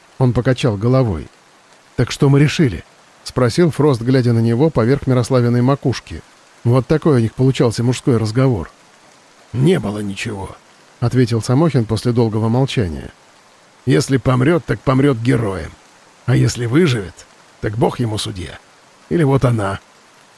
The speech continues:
Он снова погладил Мирославу по голове, сказал быстро и по-деловому. «Все, некогда мне тут с вами, детишечки. Артем, уводи ее отсюда. Нафиг уводи. Хватило с нас сегодня сюрпризов.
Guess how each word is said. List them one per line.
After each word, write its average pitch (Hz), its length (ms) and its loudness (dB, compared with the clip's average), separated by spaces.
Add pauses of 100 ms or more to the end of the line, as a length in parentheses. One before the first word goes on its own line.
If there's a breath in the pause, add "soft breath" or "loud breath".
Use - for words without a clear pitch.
(200)
Он 123 100 2
снова 151 320 2
погладил 127 400 2
Мирославу 123 480 2
по 110 140 -2
голове, 120 460 2 (200)
сказал 123 400 2
быстро 139 420 2
и 127 40 2
по-деловому. 123 640 0 (500)
«Все, 147 380 0 (160)
некогда 135 420 0
мне 127 140 0
тут 123 160 -2
с - 60 -4
вами, 123 220 2
детишечки. 120 640 -4 (440)
Артем, 147 380 2
уводи 147 260 2
ее 156 240 4
отсюда. 104 440 -8 (120)
Нафиг 143 380 2
уводи. 123 420 0 (220)
Хватило 170 480 2
с - 80 -4
нас 147 160 0
сегодня 143 320 2
сюрпризов. 123 640 -2